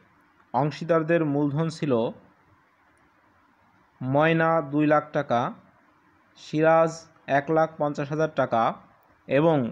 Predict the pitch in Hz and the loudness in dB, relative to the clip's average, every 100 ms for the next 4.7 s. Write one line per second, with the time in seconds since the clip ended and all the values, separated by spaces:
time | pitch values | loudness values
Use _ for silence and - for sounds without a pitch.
0 | - 123 147 160 175 160 160 277 139 143 | -6 -2 0 2 4 2 0 -4 -2 2
1 | 135 131 - 110 101 95 - _ _ _ | 2 -2 -6 -8 -10 -14 -20 _ _ _
2 | _ _ _ _ _ _ _ _ _ _ | _ _ _ _ _ _ _ _ _ _
3 | _ _ _ - 127 139 165 170 170 165 | _ _ _ -6 0 2 4 4 2 0
4 | 147 156 156 151 151 131 131 | 0 0 2 2 2 2 0